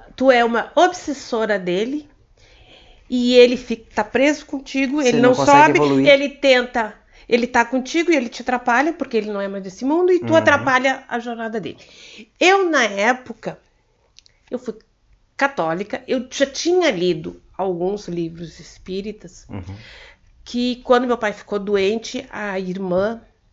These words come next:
Speaker 1: da esposa dele,
Speaker 2: Uhum.
Speaker 1: minha madrasta,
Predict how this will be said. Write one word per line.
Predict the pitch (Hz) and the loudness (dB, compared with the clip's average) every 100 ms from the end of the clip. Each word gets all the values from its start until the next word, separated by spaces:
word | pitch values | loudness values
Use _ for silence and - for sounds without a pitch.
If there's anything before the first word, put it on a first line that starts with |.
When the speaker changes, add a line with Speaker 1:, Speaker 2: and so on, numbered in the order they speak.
| _ - | _ -14
Speaker 1:
da | 196 190 180 185 | -10 -8 -8 -12
esposa | 180 - _ 175 185 185 | -14 -18 _ -8 -8 -8
dele, | 170 165 208 - _ - | -8 -8 -10 -18 _ -12
Speaker 2:
Uhum. | 90 180 - - | -10 -10 -14 -10
Speaker 1:
minha | 175 | -10
madrasta, | 170 175 170 165 185 - | -8 -10 -10 -12 -12 -20